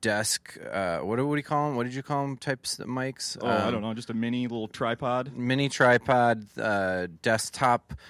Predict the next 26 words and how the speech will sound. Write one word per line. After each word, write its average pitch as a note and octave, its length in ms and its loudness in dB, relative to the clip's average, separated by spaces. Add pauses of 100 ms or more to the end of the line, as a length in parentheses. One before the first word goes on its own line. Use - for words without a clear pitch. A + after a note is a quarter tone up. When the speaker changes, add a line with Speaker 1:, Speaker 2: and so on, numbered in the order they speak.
(120)
Speaker 1:
thing. B2 180 2
You B2 140 2
look C3+ 160 2
like E3 180 2
you're C#3+ 80 2
testifying A#2+ 760 2
in G#2+ 100 -2
front G#2+ 200 -6
of G#2 60 -6
the G2+ 80 -4
Senate. G2 480 -8
Like, F#2 200 -12 (240)
"Yes, A2+ 520 0
I G#2+ 100 -2
can A2 200 -8
confirm G2+ 360 -6
that G#2 140 -6
question." G2+ 560 -8
Speaker 2:
<laughs> C#4 80 -10
Yes, - 400 -12 (560)
we, G3 140 0
we F#3+ 160 -2
have A#3 160 2
Speaker 1:
No, C3 440 -14
Speaker 2:
we G3 100 0
Speaker 1:
no, C#3 140 -6